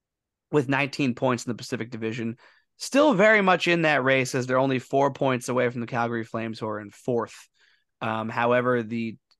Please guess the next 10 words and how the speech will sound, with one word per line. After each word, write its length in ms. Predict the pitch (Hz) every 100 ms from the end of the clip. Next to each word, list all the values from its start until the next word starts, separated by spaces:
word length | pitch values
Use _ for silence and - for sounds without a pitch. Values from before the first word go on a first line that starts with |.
| -
the 300 | 110 107 135
Pacific 420 | 127 185 165 139
right 160 | 135 131
now 220 | 123 113
is 100 | 110
very 400 | 117 120 139 131
much 220 | 120 107
top 240 | - 107 107
heavy. 380 | 104 104 104 - _ _ _ _ _
Um, 560 | 110 107 107 104 104